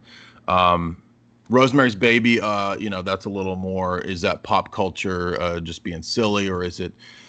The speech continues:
uh, y-, I guess you could argue either way, but I think that some of those figures, again, uh, in the sixties, if,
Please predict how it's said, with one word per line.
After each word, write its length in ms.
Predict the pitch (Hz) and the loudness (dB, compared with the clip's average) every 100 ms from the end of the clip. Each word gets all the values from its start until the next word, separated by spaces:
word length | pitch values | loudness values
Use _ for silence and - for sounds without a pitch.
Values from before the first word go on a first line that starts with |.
| - _ - | -20 _ 2
uh, 240 | 104 107 | 4 4
y-, 120 | 110 104 | 4 2
I 80 | 120 | 2
guess 220 | 135 - | 2 0
you 60 | 123 | 0
could 120 | 110 | 0
argue 300 | 107 107 101 | 0 -2 -4
either 220 | 98 92 | -6 -6
way, 360 | 95 107 104 101 | 0 2 2 0
but 160 | 98 | -2
I 100 | 95 | -4
think 240 | 98 147 127 | -2 -2 -2
that 120 | 107 | -6
some 260 | - 156 170 | 0 2 4
of 80 | |
those 200 | 139 110 | 4 2
figures, 560 | - 135 127 110 101 92 | -2 -2 0 -2 -4 -6
again, 560 | 95 120 135 110 101 - | -4 0 2 2 -2 -6
uh, 220 | 107 101 95 | -2 -2 2
in 180 | 120 120 | 2 4
the 80 | 101 | 2
sixties, 800 | - 127 - 104 98 95 - - | 0 -2 -2 -4 -2 -4 -8 -6
if, 360 | 104 - - | -6 -6 -20